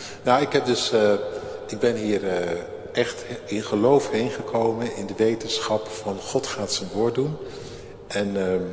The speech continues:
nou ja, dat wil je op allerlei manieren, wil je mensen daarin meenemen en je wil daar graag iets van zien. En dat vind ik ook heel logisch. Een boer die zaait, die wil ook dat het opkomt. Dus dat is niet heel raar. Eh, en dat houdt ook de gang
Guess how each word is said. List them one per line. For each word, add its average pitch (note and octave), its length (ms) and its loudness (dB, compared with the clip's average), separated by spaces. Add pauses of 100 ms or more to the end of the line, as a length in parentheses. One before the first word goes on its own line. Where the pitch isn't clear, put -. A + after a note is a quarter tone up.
(680)
nou B2+ 180 4
ja, D2 140 -2 (140)
dat - 240 -6
wil A2+ 100 4
je A2 100 6
op G2 120 2
allerlei A#2 360 4
manieren, G2+ 440 0
wil G2+ 100 0
je G2+ 120 0
mensen G#2 280 0
daarin G2 240 -2
meenemen A#2+ 720 0
en F#2+ 160 -8
je F#2 60 -8
wil F#2+ 180 -2
daar F#2 100 0
graag F#2+ 360 -6
iets - 140 -6
van F#2 180 -8
zien. D3 360 -4 (280)
En - 80 -4
dat A#2 120 2
vind B2 160 2
ik A2 80 0
ook - 80 -6
heel G2 120 -2
logisch. A#2 380 4
Een G#2 160 -2
boer C3 280 2 (400)
die G2 120 -4
zaait, G#2+ 500 0
die G2 120 -6
wil G2 120 2
ook - 140 -6
dat - 140 -12
het - 120 -10
opkomt. - 420 -10
Dus F#2 140 -8
dat G#2 120 -2
is G2 80 -6
niet B2 240 -2 (320)
heel G2+ 240 0
raar. D2 280 -6 (680)
Eh, F#2 600 0
en G#2 60 2
dat A2+ 120 4
houdt A2 220 2
ook A#2 120 0
de - 80 -2
gang G2 220 0